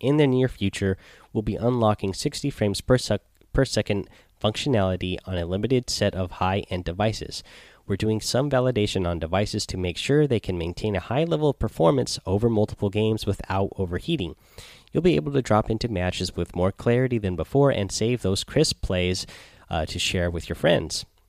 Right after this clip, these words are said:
Game performance compatibility. We're continuing efforts in this area to improve, uh, perf across the board for compatible devices. It's an area that benefits from all the feedback to provide,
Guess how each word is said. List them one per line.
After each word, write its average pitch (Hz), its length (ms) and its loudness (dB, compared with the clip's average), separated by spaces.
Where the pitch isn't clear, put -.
Game 127 240 0
performance 110 480 0
compatibility. 90 960 -2
We're - 60 -4
continuing 139 560 0
efforts 117 300 -2
in 98 40 -2
this 90 140 -4
area 107 280 2
to 92 100 -4
improve, 101 480 -4
uh, 73 220 -4
perf 151 260 2
across 92 460 0
the 87 100 -4
board 131 320 4
for 104 200 2
compatible 95 720 0
devices. 98 640 -2
It's - 160 -6
an - 120 0
area 151 320 2
that 139 180 -2
benefits 117 420 0
from - 220 -4
all 110 300 2
the 135 80 0
feedback 101 500 0
to - 80 -14
provide, 98 520 2